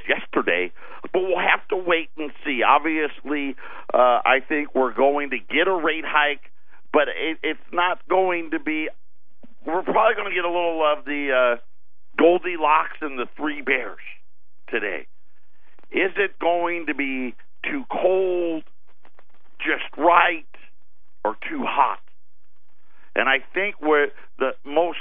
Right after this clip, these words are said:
likely what we're going to get, what I mean by that, what we're most likely going to get is a rate hike with, we're,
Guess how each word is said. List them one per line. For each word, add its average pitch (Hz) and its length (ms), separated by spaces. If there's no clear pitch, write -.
likely 180 560
what 151 300
we're 139 160
going 151 540
to 131 100
get, 143 160
what 139 160
I 135 80
mean 165 240
by 151 140
that, 139 120
what 127 240
we're 131 160
most 175 400
likely 123 720
going 120 540
to 113 140
get 104 240
is 101 340
a 98 40
rate 101 440
hike - 720
with, 139 720
we're, 127 220